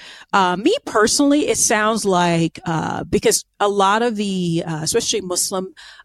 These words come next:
um, historians that are female, I, I'm tend to gonna lean in their direction. They do believe it was ha-, this happened, but again, the way it was, uh, framed was that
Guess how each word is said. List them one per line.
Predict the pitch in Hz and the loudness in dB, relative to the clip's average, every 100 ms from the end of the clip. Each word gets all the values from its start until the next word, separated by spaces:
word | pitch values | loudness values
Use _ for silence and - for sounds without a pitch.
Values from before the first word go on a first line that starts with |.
| - | -4
um, | 160 - - - - _ - | -2 -2 -6 -10 -16 _ -12
historians | 180 - 196 180 185 190 185 180 | -6 -2 2 4 4 2 0 -2
that | - 165 | -2 -4
are | - | -4
female, | 190 185 208 220 240 277 294 370 | -6 -6 -6 -4 -2 -2 -4 -8
I, | 330 - | -12 -8
I'm | - - - _ - | -8 -8 -12 _ -12
tend | - 196 185 | -6 -4 -4
to | |
gonna | 175 175 170 | -2 -2 -2
lean | 160 175 175 180 | -2 0 0 0
in | 185 170 | 0 0
their | 165 170 | 2 4
direction. | 208 208 - - 254 262 - - - | 4 2 0 2 2 2 -2 -16 -2
They | 226 254 | 0 2
do | 226 240 | 2 2
believe | 277 285 294 | 4 4 4
it | 294 | 2
was | 302 - | 0 -2
ha-, | 302 - 185 | -4 -6 -8
this | 190 233 247 | -4 -2 0
happened, | 247 247 - 262 220 | -2 -2 0 2 2
but | 214 | 2
again, | 185 190 190 185 170 170 | 2 0 0 0 0 0
the | 185 175 | 2 2
way | 180 185 180 | 2 2 4
it | 180 | 4
was, | 165 165 160 - - | 4 4 4 0 0
uh, | 175 160 - - - - | -2 -4 -4 -6 -12 -14
framed | - 202 214 214 175 165 | -4 0 0 0 -2 0
was | 160 170 160 | 2 2 2
that | 185 160 156 | 0 -2 -4